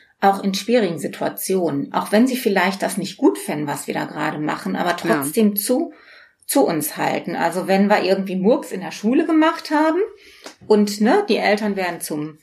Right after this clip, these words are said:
Speaker 1: zu Lehrern, zum Lehrer zitiert, dass die dann mit dem sprechen, aber auch zu uns halten und uns auch unterstützen und verteidigen,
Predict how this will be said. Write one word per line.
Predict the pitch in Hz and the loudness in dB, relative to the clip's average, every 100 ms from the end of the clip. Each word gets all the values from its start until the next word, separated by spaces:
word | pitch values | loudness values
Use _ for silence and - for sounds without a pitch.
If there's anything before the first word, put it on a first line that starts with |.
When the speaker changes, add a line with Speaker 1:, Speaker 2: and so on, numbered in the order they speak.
| _ | _
Speaker 1:
zu | - - | -10 -4
Lehrern, | 180 240 254 | 2 4 6
zum | 247 170 | 2 -2
Lehrer | 160 208 294 294 | -2 0 0 0
zitiert, | - - - 254 285 285 - - - - _ - _ | -4 -4 2 2 2 -2 -18 -20 -20 -20 _ -20 _
dass | 202 208 | 0 0
die | 214 | 2
dann | 196 190 | 2 4
mit | 190 185 | 2 2
dem | 160 | -4
sprechen, | - - 190 247 - 262 269 - _ _ _ | -6 -2 0 0 0 0 0 -4 _ _ _
aber | - 190 208 208 202 190 - _ _ | -2 2 4 4 2 0 -6 _ _
auch | - 180 - | -2 0 -2
zu | - 269 285 | -2 2 2
uns | 185 160 - | 2 -4 -4
halten | 156 160 160 160 | 0 0 -2 -8
und | 156 - | -6 -4
uns | 180 190 - - _ _ _ _ _ | -4 -4 -10 -10 _ _ _ _ _
auch | - 170 - - | 2 2 2 -2
unterstützen | 190 190 180 - - 220 - - - 196 | 0 0 -2 -4 0 2 2 -4 -8 -6
und | 165 | -8
verteidigen, | - 180 - 190 208 233 180 156 151 143 - | -10 -12 -8 2 4 4 2 -4 -4 -8 -12